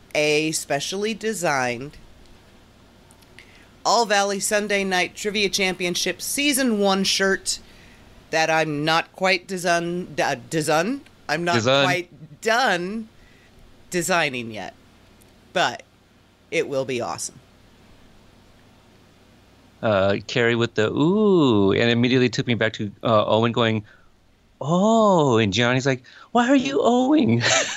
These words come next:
Speaker 2: <laughs>
Speaker 1: Right? And there, there
Speaker 2: Oh.
Speaker 1: will be something, um, it, after, after it's, you know, um, designed and everything, and, and it has been sent to the winner. Um, a slightly modified version of it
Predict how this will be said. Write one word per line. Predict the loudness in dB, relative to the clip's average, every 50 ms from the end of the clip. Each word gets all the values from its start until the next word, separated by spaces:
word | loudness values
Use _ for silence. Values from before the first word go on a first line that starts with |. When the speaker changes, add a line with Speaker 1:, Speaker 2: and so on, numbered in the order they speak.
| -2 -2 -2 -2 -6
Speaker 2:
<laughs> | -2
Speaker 1:
Right? | 0 2 2 2 2 0 -2 -4 -6 -10 -12 -4 -4 -2 0
And | 2 2 2 2 2 0 -2 -2 -4 -6 -6
there, | -8 -2 0 0 2 2 0 -2 -2
there | -2 0 0 0
Speaker 2:
Oh. |
Speaker 1:
will | 0 -2 -2 -2 -2
be | -2 -2 -2 -2 -2
something, | -2 -2 -2 -2 -2 -4 -6 -6 -8 -8 -8 -8 -10 -12 -14 -18 -20 -20 -20 -20 -20 -16 -6 -2
um, | 0 2 2 0 -2 -8 -6
it, | -2 -2 -2 0
after, | 0 0 0 -2 -4 -10 -10 -8 -8 -6 -2
after | -2 -2 -2 -2 -2 -2 -2
it's, | 0 0 0 -2 -2 -4 -6 -4 -4 -6 -8 -10
you | -8 -4 -2 -2
know, | 0 0 0 -2 -2 -6 -6
um, | -4 -2 0 0 -2 -2 -4 -8 -12 -14 -18 -20 _ _ _ _ _ _ _ -20 -20 -20 -16 -14 -8
designed | -6 -4 -2 0 0 0 0 0 -2
and | -2 -2
everything, | 0 -2 -2 -4 -4 -6 -4 -4
and, | -6 -6 -6 -8 -8
and | -6 -6 -6 -6 -8 -10 -14 -16 -18 -20 -20 -20 -20 _ _ _ _ _ _ _ _ -20 _ _ -6
it | -4 -2
has | -2 -2 -2 -2
been | -2 -4 -4 -4
sent | -6 -6 -6 -6 -8 -12 -14
to | -12 -10 -10 -8
the | -8 -10
winner. | -8 -8 -8 -8 -8 -8 -10 -12 _ -20 -20 -20 -20 -20 -20 -20 _ _ -12 -6
Um, | -2 0 0 0 0 -2 -6 -8 -12 -16 -20 -20 _ -20 _ _ _ _ -20 -20 _ _ -20 _ _ -20 -20 -20 _ -20 -16 -6
a | -4 -2 -2 0
slightly | 0 -2 -2 0 -2 -2 -2 -4 -6 -6
modified | -6 -6 -2 0 2 2 2 0 -2 -4 -2 -2 -2 -2 -2 -6
version | -10 -10 -10 -10 -10 -10 -10 -10
of | -10 -10 -12
it | -14 -16